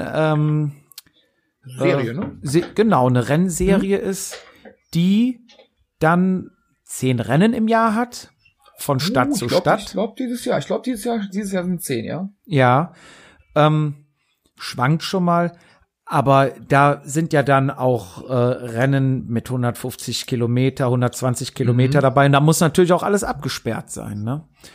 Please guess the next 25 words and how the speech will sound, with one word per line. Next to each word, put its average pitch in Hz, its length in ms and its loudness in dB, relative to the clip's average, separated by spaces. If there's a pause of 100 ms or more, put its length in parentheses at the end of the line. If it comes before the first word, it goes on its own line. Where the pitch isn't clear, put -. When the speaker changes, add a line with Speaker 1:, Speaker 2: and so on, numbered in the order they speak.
(320)
Speaker 1:
Und 117 140 -2
Speaker 2:
Klar, 160 220 4
die - 80 0
Speaker 1:
das 131 80 2
Speaker 2:
Kosten 143 260 0
sind, 143 200 2
die 139 60 -2
Kosten 151 360 0
sind 147 160 0
immens 135 400 2
und 120 80 -2
natürlich, 127 580 -2
ich - 220 -10
glaub, 123 300 2 (280)
in - 100 -6
Deutschland 131 320 2
ist 127 140 -4
der, 120 120 2
der 113 140 2
Radsport 127 360 -2
da 120 80 0
nicht 127 160 -4
so 123 100 0
angesehen, 135 640 2
also 120 300 0